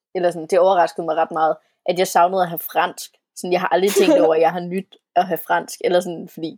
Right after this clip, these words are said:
Speaker 1: det
Speaker 2: Nej.
Speaker 1: var fransk, eller sådan, og jeg kan ikke finde ud af det. Men
Speaker 2: Nej.
Speaker 1: jeg savnede faktisk bare at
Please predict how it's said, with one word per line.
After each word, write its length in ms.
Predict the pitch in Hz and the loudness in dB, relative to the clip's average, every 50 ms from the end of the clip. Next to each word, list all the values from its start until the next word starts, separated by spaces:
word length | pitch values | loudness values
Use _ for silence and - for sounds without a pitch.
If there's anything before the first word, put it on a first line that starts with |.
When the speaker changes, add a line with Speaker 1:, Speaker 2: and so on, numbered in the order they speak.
| _ | _
Speaker 1:
det 120 | - 170 165 | -6 -2 0
Speaker 2:
Nej. 80 | 165 | 2
Speaker 1:
var 60 | 156 160 | 0 0
fransk, 380 | - - 175 180 175 - - - | 2 0 0 0 0 -4 -6 -4
eller 180 | - 185 196 208 | -2 0 0 -2
sådan, 220 | 202 208 185 175 | -2 -6 -10 -6
og 80 | - - | -4 -2
jeg 140 | 160 170 - | -2 -2 -2
kan 80 | - | -4
ikke 120 | 180 - - | -6 -4 -6
finde 160 | - 202 208 | -4 0 2
ud 40 | 214 247 - 226 | 2 4 4 2
af 80 | 214 | 0
det. 120 | - 202 - - - - - - - - - | 0 -4 -8 -8 -18 -20 -20 -20 -20 -14 -4
Men 160 | 202 202 202 | -2 0 2
Speaker 2:
Nej. 220 | 320 311 302 - - 494 - - | 2 2 2 0 -2 -2 -2 0
Speaker 1:
jeg 120 | - 202 202 | -2 -2 -2
savnede 460 | - - 196 180 196 214 247 269 262 - | 0 2 2 2 2 2 0 -2 0 2
faktisk 500 | 208 190 196 - - 220 214 - _ _ | 0 0 0 0 -6 -8 -8 -8 _ _
bare 340 | - 180 185 185 180 - - | 0 2 4 2 2 2 0
at 280 | 185 185 180 165 151 | 0 0 0 -2 -4